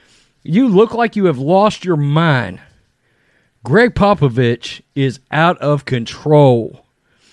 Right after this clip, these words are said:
Out of control. The N B A is never gonna recover. It, it, it really isn't. As long as you have people like Greg Popovich that is so out of tune with real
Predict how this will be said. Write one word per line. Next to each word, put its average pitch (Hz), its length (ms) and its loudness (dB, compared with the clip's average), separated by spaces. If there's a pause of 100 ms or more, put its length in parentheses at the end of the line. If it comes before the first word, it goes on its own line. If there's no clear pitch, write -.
(360)
Out 202 200 2
of 190 80 -2
control. 143 560 0 (1500)
The 165 180 0
N 254 80 0
B 233 100 2
A 208 40 4
is 156 140 -2
never 160 200 0
gonna 139 160 0
recover. 107 500 -4 (240)
It, 147 200 0
it, 165 300 -2
it 175 80 2
really 160 340 2
isn't. 110 340 -6 (360)
As 139 160 0
long 214 240 0
as 196 80 -2
you 220 100 0
have 196 260 0
people 175 460 -4 (300)
like 143 200 0
Greg 156 260 0
Popovich 139 640 0
that 135 220 0
is 135 180 -4
so 202 440 2
out 180 200 0
of 175 140 -4
tune 143 500 0 (440)
with 131 340 -2
real 202 880 2